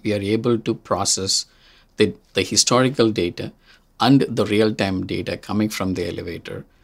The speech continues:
and then we are able to perform certain predictive insights. Like, for example, if, if a technician, if a scheduled visit to go and perform a door maintenance,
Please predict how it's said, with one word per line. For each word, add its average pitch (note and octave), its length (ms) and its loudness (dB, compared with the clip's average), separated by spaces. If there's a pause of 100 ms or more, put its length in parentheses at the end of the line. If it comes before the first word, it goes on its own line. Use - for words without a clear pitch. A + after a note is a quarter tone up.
(200)
and G2+ 120 -6
then A2 220 4
we G2+ 100 -2
are G#2 40 2
able G2 340 -4
to - 140 -8
perform F#2 480 -6
certain - 280 -6
predictive F#2 480 -8 (100)
insights. - 600 -2 (420)
Like, G#2 220 2
for G2 160 2
example, F#2 640 -2 (320)
if, - 400 -8
if C3 160 0 (100)
a A#2 100 2
technician, G#2 720 -4 (160)
if G2+ 260 -6
a G#2 140 -4
scheduled G#2+ 600 2
visit G2+ 520 -2 (120)
to G#2 80 -2
go G#2 320 0
and F#2+ 240 -4
perform F#2+ 420 -4
a F#2 60 -6
door F2+ 320 -6
maintenance, F2+ 680 -8